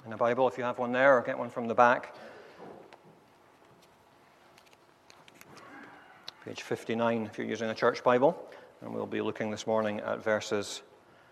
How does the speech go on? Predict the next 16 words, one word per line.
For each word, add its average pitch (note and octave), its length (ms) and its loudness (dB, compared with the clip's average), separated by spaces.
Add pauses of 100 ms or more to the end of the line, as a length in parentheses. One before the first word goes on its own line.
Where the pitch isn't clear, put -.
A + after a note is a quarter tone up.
(300)
eight - 360 -6 (840)
to G2 440 -8
sixteen, A2+ 760 -6 (240)
the - 60 -20
second G2 280 -14
half G#2+ 240 -6
of F#2+ 100 -6
the G#2 60 -14
chapter. - 400 -10 (2000)
It's A#2+ 200 -14
the A2 320 -2
seventh C#3 680 2 (120)
century, C3 560 0 (1040)
and G#2+ 200 -4
the G#2+ 80 -8
pagan C#3+ 500 8